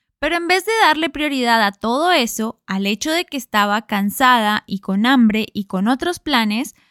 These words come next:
lo que hice fue darle prioridad a lo que necesitaba esa señora, que por cierto, no era nada urgente y definitivamente habría podido esperar al día siguiente.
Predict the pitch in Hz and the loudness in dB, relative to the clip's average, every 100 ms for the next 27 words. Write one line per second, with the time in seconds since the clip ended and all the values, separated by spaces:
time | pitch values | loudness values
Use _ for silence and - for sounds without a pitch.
0 | _ _ 247 277 - 294 302 349 - 381 | _ _ -2 -2 -2 -4 -2 -4 -4 -6
1 | 415 285 254 254 262 254 269 285 285 311 | -4 -2 2 2 0 -4 -4 -6 -2 2
2 | 269 285 - 381 392 - 339 294 269 247 | 2 0 0 0 0 -2 -2 -2 -4 -6
3 | 240 226 202 190 196 196 190 214 254 277 | -6 -2 -2 -2 -4 -6 -4 0 2 0
4 | - - _ _ _ 254 202 208 196 247 | -2 -12 _ _ _ -6 -4 -2 -4 0
5 | 277 240 - - _ _ - 208 247 294 | -2 -2 -16 -20 _ _ -4 0 2 2
6 | 359 381 339 311 339 381 339 - 330 330 | 2 0 0 2 4 4 2 -4 -4 -4
7 | 453 - - 254 247 - - 262 277 247 | -6 -6 -6 -2 -2 -4 -6 -4 -4 -4
8 | 359 403 440 381 349 349 453 - 247 233 | -2 2 0 0 -8 -6 -8 -2 -2 0
9 | 247 277 - 311 254 220 220 - 220 214 | 0 0 0 -2 0 -2 -4 -4 0 0
10 | 202 202 202 196 - 202 185 - 185 - | 0 -2 -2 -4 -4 -8 -6 -8 -10 -16
11 | _ | _